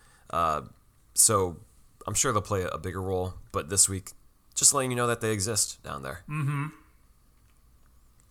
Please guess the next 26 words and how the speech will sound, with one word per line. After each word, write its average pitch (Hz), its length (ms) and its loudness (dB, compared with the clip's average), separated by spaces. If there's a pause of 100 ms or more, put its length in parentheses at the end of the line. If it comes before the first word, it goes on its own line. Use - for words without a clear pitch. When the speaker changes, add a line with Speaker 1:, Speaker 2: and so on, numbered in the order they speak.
(680)
Speaker 1:
Uh, 80 260 0 (240)
but 107 460 0 (220)
I 98 100 0
think 127 220 -6 (160)
the 98 440 4 (220)
thrust - 340 0
of 120 60 -4
the 110 80 0
narrative 104 420 0
this 95 180 2
week 98 220 -4
is 92 160 -2
with 95 340 -4
the, 90 240 0
the 82 120 -10
Trenchard-, - 560 -6
Trenchards. - 600 -2 (520)
Um, 73 420 -6 (1300)
specifically, - 720 2
uh, 98 260 -2
well, 98 400 0 (1040)
it 143 100 -2
is 110 140 -6
just 85 120 -8
the - 60 -10
Trenchards. - 500 -6